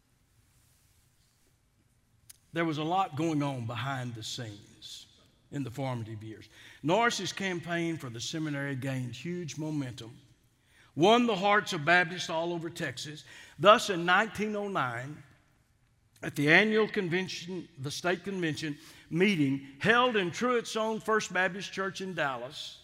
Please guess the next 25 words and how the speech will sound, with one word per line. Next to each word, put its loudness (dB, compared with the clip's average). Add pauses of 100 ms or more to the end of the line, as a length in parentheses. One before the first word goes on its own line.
(540)
it 2
was 2
young 4
Norris, 2 (480)
not 0
Truett, -2 (840)
standing 4
before 0
that 2
convention -2
in -4
the -4
pulpit, -6 (520)
making 2
the 4
appeal 0
for -6
the -4
move 2
of -10
the -10
seminary -4
to -12
Fort -10
Worth. -12